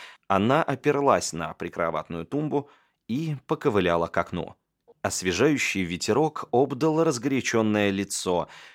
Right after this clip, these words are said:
принеся с собой аромат моря, умиротворяющий шум волн. Нокте наслаждалась этим мигом, желая его растянуть. "Здесь я свободна,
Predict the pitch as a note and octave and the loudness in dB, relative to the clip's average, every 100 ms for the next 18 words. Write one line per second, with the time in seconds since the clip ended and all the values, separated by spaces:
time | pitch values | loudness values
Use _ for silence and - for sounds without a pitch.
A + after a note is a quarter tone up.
0 | _ G2+ G2 F#2 F2+ - E2+ - - F2 | _ -2 0 2 0 0 -2 -2 -4 -4
1 | E2 G2+ E3 D3+ A2 F#2 E2 D#2 D#2 F2+ | -2 -2 -2 0 2 4 2 0 -4 -2
2 | G#2 C#3+ C#3+ C3 - - - G2+ F#2 E2 | 2 4 4 2 -2 -18 -4 0 2 0
3 | E2 E2+ A#2 C3 A#2 - G2+ F2+ - F2+ | 0 2 4 2 -2 -2 -2 -4 -4 -4
4 | E2+ D2+ E2+ D#2+ D2+ A#1 - - _ _ | -4 -4 -4 -4 -8 -14 -20 -20 _ _
5 | - F#2 A2+ F3 - E3+ E3 - G#2+ F2+ | -4 2 4 4 2 -2 -2 2 2 4
6 | A2 A2+ F2 - E2+ - E2+ F2+ F2 D2+ | 4 4 2 -4 -6 -4 -4 -2 -2 -6
7 | D#2 - - _ E2 E2+ E2+ A2 D3+ D3 | -10 -18 -20 _ -4 0 4 4 4 2
8 | A#2+ G2 E2 F2 F2+ F2 - F#2 E2 D2 | 0 -2 0 0 0 -2 -4 -4 -4 -6
9 | - - _ _ _ _ _ G2 F2 E2+ | -12 -16 _ _ _ _ _ -8 -6 -4
10 | F#2 B2+ B2 G#2+ G#2+ A2 - F#2+ G2 A2 | 0 2 0 -2 -4 -4 -4 -2 -2 -2
11 | A#2+ G2+ E2+ | -4 -2 -4